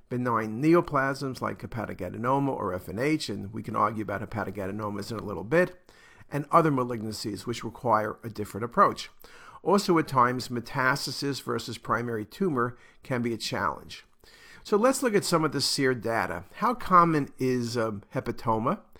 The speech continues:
Well, liver and intrahepatic bile duct cancers have forty-two thousand new cases a year in the United States,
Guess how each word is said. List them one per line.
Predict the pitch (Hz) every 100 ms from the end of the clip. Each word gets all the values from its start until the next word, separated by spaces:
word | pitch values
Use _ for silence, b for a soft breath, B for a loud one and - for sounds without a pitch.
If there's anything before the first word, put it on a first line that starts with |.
| B B B -
Well, | 165 165
liver | 233 247 202
and | 196
intrahepatic | 190 165 156 160 127
bile | 143 147
duct | 151 170
cancers | - 123 120 - 123
have | 117
forty-two | 113 143 156 156 160
thousand | 156 135 131 123
new | 120 135
cases | 135 127 120 - 117
a | 104
year | 123 120 113 104
in |
the | 117
United | 113 101 113
States, | 131 - 104 107 -